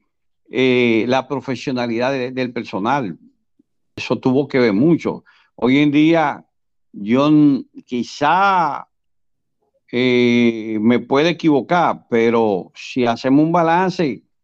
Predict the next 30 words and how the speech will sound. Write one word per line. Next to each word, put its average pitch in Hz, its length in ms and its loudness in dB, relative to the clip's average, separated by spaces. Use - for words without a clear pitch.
estamos 151 320 0
hablando 156 580 0
que 131 140 -2
de, 120 920 -2
de 123 140 0
la 127 100 0
generación 131 640 0
de 208 80 0
ustedes 151 840 2
y 120 120 -4
la 120 160 0
generación 123 580 -2
hay, 120 400 -2
ochenta 190 520 -2
o 190 40 0
noventa 160 420 2
por 143 120 -4
ciento 147 280 -4
son 135 220 -6
hoy 135 100 -6
profesionales 131 720 -2
o 120 100 0
son 131 220 -4
gente 139 320 -2
que 117 300 -4
están 131 720 -2
en 120 180 -4
tema 127 280 0
de 104 120 -4
bien, 113 400 -4